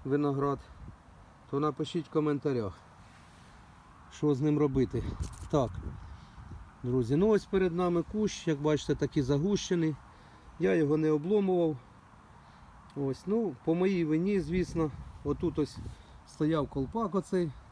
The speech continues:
Ну, я розслабився, всі ночі вкривав, вкривав, а тут передали плюс сім на ніч, то я і не вкрив. І десятого, е, травня ось,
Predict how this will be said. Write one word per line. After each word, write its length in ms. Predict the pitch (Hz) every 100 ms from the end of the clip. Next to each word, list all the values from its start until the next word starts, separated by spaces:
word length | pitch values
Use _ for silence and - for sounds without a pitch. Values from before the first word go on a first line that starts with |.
| - - - - - - - - - - - -
Ну, 320 | 190 247 254
я 220 | 156 185 180
розслабився, 800 | 165 - 202 170 165 - 160 135 -
всі 200 | - 185
ночі 300 | 180 170 175
вкривав, 440 | 147 165 170 170
вкривав, 560 | 139 170 175 214 180 143 147
а 80 |
тут 300 | 135 165 147 -
передали 440 | - 147 143 151 147
плюс 280 | 147 147 139
сім 320 | - 226 190
на 160 | 175
ніч, 200 | 147 127
то 120 | - 151
я 140 | 160
і 60 | 139
не 100 | 120
вкрив. 320 | - 107 123
І 60 |
десятого, 600 | 156 156 165 151 143 135 123 - - - - - - - - - -
е, 380 | 135 135 131 117 - - - - - - - - - - -
травня 480 | 165 190 180 160 127 - - - - - - - - - - - - -
ось, 300 | 156 156 -